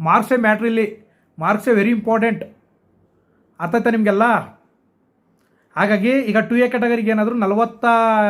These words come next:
ನಲವತ್ನಾಲ್ಕು ನಿಂತಿದೆ, ನಲವತ್ಮೂರುವರೆ ನಿಲ್ಸಿದ್ರೆ, ನಲವತ್ಮೂರುವರೆ ನಿಲ್ಲಿಸ್ಬಿಟ್ಟು ಕೊನೆಯ ಅಭ್ಯರ್ಥಿ, ಈಗ ಏಯ್ಟಿ ನೈನ್ಗೆ ಕೊನೆಯ ಅಭ್ಯರ್ಥಿ ತಂದ್ಬಿಟ್ಟ, ನಲವತ್ಮೂರವರೆಗೆ ನಿಲ್ಲಿಸ್ಬಿಟ್ಟು, ಏಯ್ಟಿ ನೈನ್ಗೆ ಒಳಗಡೆ ಯಾರೇ ಇರ್ತೀರಾ,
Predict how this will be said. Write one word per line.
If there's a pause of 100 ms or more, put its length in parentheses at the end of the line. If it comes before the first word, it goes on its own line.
ನಲವತ್ನಾಲ್ಕು
ನಿಂತಿದೆ,
ನಲವತ್ಮೂರುವರೆ
ನಿಲ್ಸಿದ್ರೆ,
ನಲವತ್ಮೂರುವರೆ
ನಿಲ್ಲಿಸ್ಬಿಟ್ಟು
ಕೊನೆಯ
ಅಭ್ಯರ್ಥಿ, (240)
ಈಗ
ಏಯ್ಟಿ
ನೈನ್ಗೆ
ಕೊನೆಯ
ಅಭ್ಯರ್ಥಿ
ತಂದ್ಬಿಟ್ಟ, (220)
ನಲವತ್ಮೂರವರೆಗೆ
ನಿಲ್ಲಿಸ್ಬಿಟ್ಟು, (220)
ಏಯ್ಟಿ
ನೈನ್ಗೆ
ಒಳಗಡೆ
ಯಾರೇ
ಇರ್ತೀರಾ,